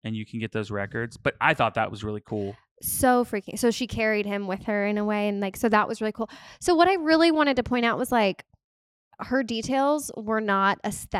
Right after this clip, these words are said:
Speaker 2: aesthetically, uh,
Speaker 1: Pinteresty.
Speaker 2: Yeah, they weren't cohesive or curated together.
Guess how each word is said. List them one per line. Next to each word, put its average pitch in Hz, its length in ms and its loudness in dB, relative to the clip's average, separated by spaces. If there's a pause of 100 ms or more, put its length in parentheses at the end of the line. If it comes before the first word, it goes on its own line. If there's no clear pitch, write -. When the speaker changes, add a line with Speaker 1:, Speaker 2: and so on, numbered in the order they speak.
(180)
Speaker 2:
aesthetically, 170 840 -4
uh, 156 340 -6 (580)
Speaker 1:
Pinteresty. 107 580 -10 (140)
Speaker 2:
Yeah, 214 640 4
they 214 180 0
weren't 226 320 -4
cohesive 208 600 -2
or 143 80 -10
curated 160 800 2
together. 185 540 2